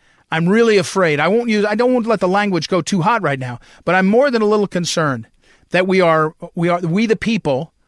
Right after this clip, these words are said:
are being put in a position where we cannot, uh, we cannot appropriately respond. Uh, meaning,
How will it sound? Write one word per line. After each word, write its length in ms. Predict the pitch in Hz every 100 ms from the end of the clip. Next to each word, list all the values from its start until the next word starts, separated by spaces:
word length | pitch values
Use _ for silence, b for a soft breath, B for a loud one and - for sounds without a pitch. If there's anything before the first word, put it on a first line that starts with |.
| b b 170
are 80 |
being 300 | 151 220 202
put 180 | - 233
in 100 | 233
a 60 | 185
position 580 | 170 160 202 - 135 - b b
where 180 | - 190
we 160 | 185 180
cannot, 720 | - - 240 240 170 160 - _ _ _ _ _ _ -
uh, 260 | 165 156 - - -
we 120 | 175
cannot 520 | - - 233 214 208 _ -
appropriately 920 | - - 262 277 185 151 143 160 156 b b b -
respond. 580 | 175 - 226 220 165 b b -
Uh, 80 | 196 202
meaning, 380 | 247 240 180